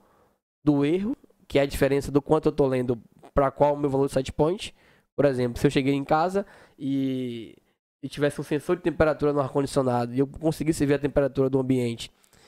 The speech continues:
e lá eu vejo que tá vinte e oito graus, e o meu set point eu coloquei vinte e dois, então percebo que eu tenho uma diferença aí de seis graus. Então, o P, ele iria aplicar uma ação de controle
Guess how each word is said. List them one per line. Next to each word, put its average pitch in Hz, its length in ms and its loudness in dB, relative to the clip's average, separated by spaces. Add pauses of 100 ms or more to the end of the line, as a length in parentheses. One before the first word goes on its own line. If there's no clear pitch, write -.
(120)
e - 60 -6
lá 135 140 4
eu 147 80 0
vejo 135 160 0
que - 60 -12
tá 143 100 2
vinte 156 260 -2
e 160 60 6
oito 156 180 0
graus, 120 480 -2 (420)
e 143 60 4
o 143 40 2
meu 156 140 2
set 147 240 0
point 135 240 2
eu 139 80 2
coloquei 135 320 2
vinte 131 220 -6
e 131 60 -8
dois, 151 420 0 (500)
então 143 280 0
percebo 160 380 2
que 180 120 2
eu 170 60 4
tenho 156 240 2
uma 165 140 2
diferença 151 680 0
aí 135 360 0
de 139 160 -4
seis 165 300 0
graus. 127 500 -4 (800)
Então, 156 500 0
o 180 120 2
P, 214 460 0 (240)
ele 143 220 2
iria 156 600 0 (380)
aplicar 147 540 2
uma 147 180 2
ação 180 340 0
de 156 80 -6
controle 131 600 0